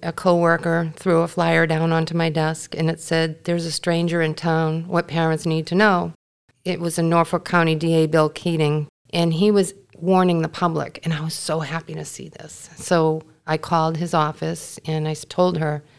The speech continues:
"I'm one of those families, and I'm so happy that he's doing this." And a few minutes later, he called me <laughs> back,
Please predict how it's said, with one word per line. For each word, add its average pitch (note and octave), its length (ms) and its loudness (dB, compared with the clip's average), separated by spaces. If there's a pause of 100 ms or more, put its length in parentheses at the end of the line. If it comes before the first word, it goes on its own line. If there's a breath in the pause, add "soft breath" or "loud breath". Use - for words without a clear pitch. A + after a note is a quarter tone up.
(220 soft breath)
"I'm F3+ 140 4
one F3 160 4
of E3 120 -2
those D#3+ 220 -2
families, E3 680 -4 (380)
and E3+ 140 2
I'm E3+ 80 4
so E3+ 160 2
happy E3 560 0
that E3 160 -4
he's D#3 180 -2
doing E3 320 0
this." D#3+ 300 -6
And D#3+ 180 0
a - 640 -20
few A3+ 140 0
minutes F#3+ 320 4
later, F3+ 220 6
he E3+ 180 0
called D#3 300 0
me D#3 100 -2
<laughs> E3 160 2
back, - 520 -2